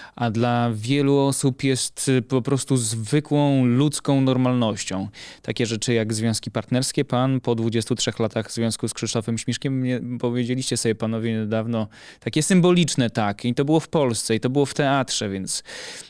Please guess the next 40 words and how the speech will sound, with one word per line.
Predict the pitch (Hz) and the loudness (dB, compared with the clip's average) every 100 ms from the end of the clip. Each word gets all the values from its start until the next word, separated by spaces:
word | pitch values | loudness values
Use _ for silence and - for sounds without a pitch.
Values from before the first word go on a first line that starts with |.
| _ | _
mm, | - 107 110 - - - | -4 -2 -2 -4 -10 -8
ja | - | -2
rozumiem, | 117 123 151 | 0 2 2
że | 123 | 2
dla | 120 | 2
was | 147 143 | 0 0
jest | 135 - | -2 -2
to | - 123 - - - | 0 -2 -2 -12 -16
ważne | - 117 117 113 107 110 151 | -8 -2 0 0 0 0 0
i, | - 123 120 | 0 0 0
i, | - 123 117 117 113 127 | -2 0 2 2 0 0
i | |
super, | - 143 123 | 0 0 -2
że, | 107 113 110 | 0 0 0
że | 117 | 0
się | 113 | 0
tak | 117 107 | 0 -2
wydarzyło, | 104 110 120 156 | -2 0 2 2
pojawiły | 127 113 113 107 | 2 0 0 0
się | 113 | 0
obrączki, | 110 143 156 - | 0 0 -2 -4
pojawiła | 113 113 110 113 110 | 0 0 2 0 0
się | 113 | -2
ceremonia. | - 110 110 120 165 185 - - - - - | -2 0 0 0 0 -2 -4 -14 -14 -18 -6
Mm, | 123 117 | -2 0
piękna | 131 127 110 | -2 0 -2
sprawa, | - 147 147 127 | 0 0 2 0
gratuluję, | 113 107 117 135 160 147 | 0 0 2 4 4 2
ale | 135 139 139 139 131 | 2 4 4 2 -2
kiedy, | 131 143 139 147 147 | -2 0 2 2 2
mm, | 131 135 131 | 0 0 2
będziemy | 131 127 131 131 | 2 2 2 2
mogli | 127 135 | 2 0
pojawić | 131 127 123 123 | 2 2 2 0
się | - | -2
na | 131 | 0
takim | 127 127 131 | -2 -2 2
normalnym, | 135 127 123 113 113 123 127 131 131 | 2 4 2 2 2 0 0 0 0
y, | 131 131 131 131 123 120 | 0 0 -2 -4 -6 -6
ślubie, | - 139 131 123 165 | -2 2 2 2 -2